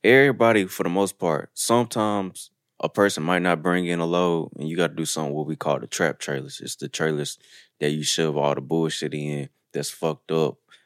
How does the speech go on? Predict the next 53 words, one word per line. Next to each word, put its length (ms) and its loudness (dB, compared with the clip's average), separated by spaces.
or 220 0
it 80 -2
don't 220 -2
deliver 380 0
that 200 -4
day. 120 -4
You 100 -6
shove 280 -4
it 80 -8
in 140 -6
them 140 -8
two 180 -10
trailers. 480 -4
So 180 -2
you 400 0
work 200 4
on 120 0
that 200 0
if 160 -6
you 80 -2
don't 160 -2
have, 500 -2
if 160 -10
you 80 -4
don't 160 -2
bring 280 -4
back 220 -4
a 20 -4
load. 340 0
But 140 -4
it's 100 -6
like 140 -4
everybody 360 0
bring 280 -2
back 180 0
a 60 -4
load 260 0
for 80 -16
the 80 -8
most 220 -6
part. 240 -4
If 100 2
I 100 8
could 140 -4
do 140 0
my 160 2
load, 340 0
bruh, 200 -2
you 100 -10
could 160 -8
do 80 -4
your 200 -4
load. 340 -6